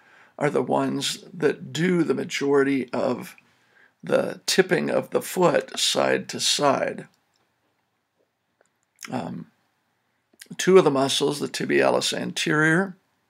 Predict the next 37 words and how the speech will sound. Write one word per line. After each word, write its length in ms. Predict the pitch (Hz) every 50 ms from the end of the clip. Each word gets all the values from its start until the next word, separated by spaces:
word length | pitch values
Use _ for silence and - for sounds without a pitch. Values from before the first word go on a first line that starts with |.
| _ _ _ _ _ - _ - - _ _ -
and 440 | - 135 135 127 127 127 131 127 -
in 160 | - 127 131
the 100 | 123 -
second 420 | - - - 143 - - 143 139
group, 320 | 123 139 139 135 143 - -
the 100 | - 123
peroneus 640 | - - - 143 135 135 131 123 127 127 - -
longus, 640 | 131 127 139 143 147 151 143 151 170 160 - - - - - - - - - - _ -
you 100 | - 123
can 140 | - 135
see 200 | 123 - - 139
they 200 | 135 131 135 131
both 720 | 127 - - 160 156 180 185 151 139 147 156 - - - _ _ _ _ - -
attach 540 | - - - - - - 120 - - -
to 100 | - -
the 80 | - -
same 320 | - - - - 131 127
place. 340 | 120 - - - - - -
So 140 | - - 131
here 140 | 127 143 147
are 20 | 151
two 320 | 151 - - - 180 165
muscles 500 | 156 151 135 131 - - - - - 151
that 120 | - - -
attach 480 | - - - - - - - - - -
to 80 | -
the 80 | 143 135
same 300 | - - - - - -
place 540 | - - - 120 123 - 156 160 - - - _ _ _ _ _ _ _ _ _ _ _ _ _ _ _ _ _ _ _ _ _ _ _ _ - _ - - _ _ _ - - - - - -
onto 160 | 139 147 -
the 80 | 127
medial 500 | 135 131 139 143 160 165 180 214 - 139
side 340 | - - - - - - -
of 60 | -
the 80 | - -
foot. 400 | - - - - - - - - _ _ _ _ _ _ _ _ _ _ _ _ - _ - - - - _ _ - -
And, 480 | 147 - - - - - - - -